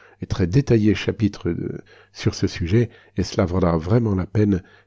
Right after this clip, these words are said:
que, euh, nous entrions dans la pensée de l'Église. En attendant, rappelons-nous que pour nous aider, le bon Dieu nous a donné non seulement le Sauveur, mais il nous a donné sa mère,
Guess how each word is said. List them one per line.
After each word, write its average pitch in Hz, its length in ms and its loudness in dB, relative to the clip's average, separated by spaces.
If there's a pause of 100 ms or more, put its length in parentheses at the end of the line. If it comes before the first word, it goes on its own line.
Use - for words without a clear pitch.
(100)
que, 110 340 2
euh, 95 180 0
nous 92 280 2
entrions 101 500 2
dans 85 100 0
la 90 120 2
pensée 92 300 -2
de 78 80 -6
l'Église. 76 420 -12 (1600)
En 127 160 2
attendant, 104 540 4 (500)
rappelons-nous 101 600 4
que - 160 0
pour 92 240 0
nous 92 240 2
aider, 90 300 6
le 98 140 4
bon 104 140 4
Dieu 95 160 2
nous 87 220 2
a 87 80 0
donné 85 360 2 (280)
non 107 100 2
seulement 92 340 2
le 85 60 0
Sauveur, 87 480 0
mais 87 140 0
il 85 80 -2
nous 85 180 -2
a 85 60 2
donné 80 240 -2
sa - 180 -8
mère, 110 380 2